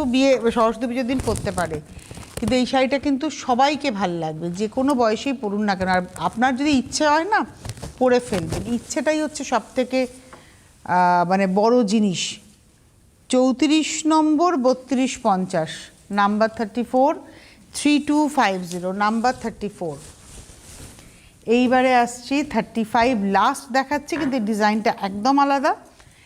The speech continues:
এতক্ষণ যা দেখালাম তার থেকে সম্পূর্ণ আলাদা। দাম বত্রিশশো পঞ্চাশ। এটা হলো আঁচল, বাহ,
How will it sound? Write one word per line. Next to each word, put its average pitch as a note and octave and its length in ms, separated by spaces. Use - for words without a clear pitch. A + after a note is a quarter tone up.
এতক্ষণ C4+ 440
যা C#4 140
দেখালাম C4 520
তার B3 160
থেকে C4 200
সম্পূর্ণ C4 640
আলাদা। F3+ 420
দাম B3+ 320
বত্রিশশো C#4+ 720
পঞ্চাশ। G3 540
এটা A3+ 240
হলো A3 200
আঁচল, B3+ 600
বাহ, F3 280